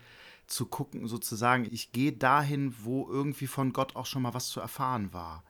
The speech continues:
Also ich suche diese Orte nochmal auf, wo man schon mal was von Gott irgendwie gehört hat. Und ich find, was mich halb, also was mich so ein bisschen ärgert oder so und gleichzeitig auch irgendwie so ein bisschen tröstet, ist, dass ja offensichtlich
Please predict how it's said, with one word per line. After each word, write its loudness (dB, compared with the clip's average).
Also -4
ich -2
suche -2
diese -4
Orte 0
nochmal -4
auf, -6
wo -2
man -2
schon 0
mal 6
was 0
von -4
Gott -8
irgendwie -6
gehört -4
hat. -14
Und 2
ich 0
find, 0
was -2
mich -4
halb, -2
also 0
was -2
mich -2
so -2
ein -4
bisschen -2
ärgert -2
oder -4
so 0
und -4
gleichzeitig 2
auch -12
irgendwie -4
so -2
ein 0
bisschen -2
tröstet, 0
ist, -6
dass 0
ja 4
offensichtlich -2